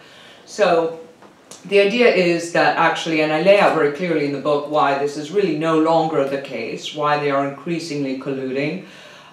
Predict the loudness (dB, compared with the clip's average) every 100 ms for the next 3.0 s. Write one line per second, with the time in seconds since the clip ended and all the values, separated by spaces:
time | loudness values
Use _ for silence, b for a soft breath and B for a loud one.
0 | B -2 0 0 -2 0 0 2 0 2
1 | 4 4 2 0 -2 -2 -4 -8 -14 -14
2 | -6 0 2 2 0 -2 -4 -4 -8 -12